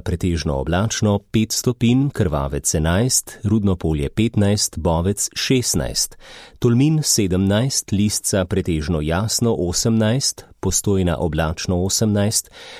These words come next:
Babno Polje in Gorenja vas ter Jezersko osemnajst stopinj. Rateče devetnajst, Ajdovščina, Idrija in Logatec ter, pravzaprav Rateče smo že omenili, devetnajst stopinj, letališče Lesce dvajset,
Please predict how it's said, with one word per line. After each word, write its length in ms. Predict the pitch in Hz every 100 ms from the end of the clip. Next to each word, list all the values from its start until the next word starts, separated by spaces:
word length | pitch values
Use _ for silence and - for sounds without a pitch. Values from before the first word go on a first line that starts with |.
| -
Babno 440 | 92 113 131 139 123
Polje 380 | 120 117 110
in 120 | 101 92
Gorenja 420 | 87 85 80 76
vas 400 | 80 110 135 -
ter 260 | 107 107
Jezersko 800 | 107 110 90 87 95 - 107 101 -
osemnajst 680 | 127 127 - 85 71 67 -
stopinj. 440 | - 82 80 64 60 - _ _ _ _ - - - - - - -
Rateče 640 | 110 131 147 143 - 135 131 - - -
devetnajst, 800 | 87 73 80 - 113 143 -
Ajdovščina, 800 | 98 90 80 82 - - 117 113 -
Idrija 540 | 104 95 90 87 85 -
in 240 | 107 98
Logatec 720 | 80 71 82 101 127 120 - 160 - _
ter, 320 | - 107 139 143 - - _ _ _ _ _ - _ _ _ _ _ _ _ _ _ _
pravzaprav 460 | - 85 76 - 71
Rateče 440 | 85 92 98 -
smo 200 | 87 82
že 140 | 80 101
omenili, 420 | 95 87 95 90
devetnajst 640 | 78 80 101 117 123 -
stopinj, 500 | - 131 - 123 147
letališče 540 | 104 85 73 76 - 76
Lesce 400 | 67 - - 73
dvajset, 640 | 65 87 123 127 120 -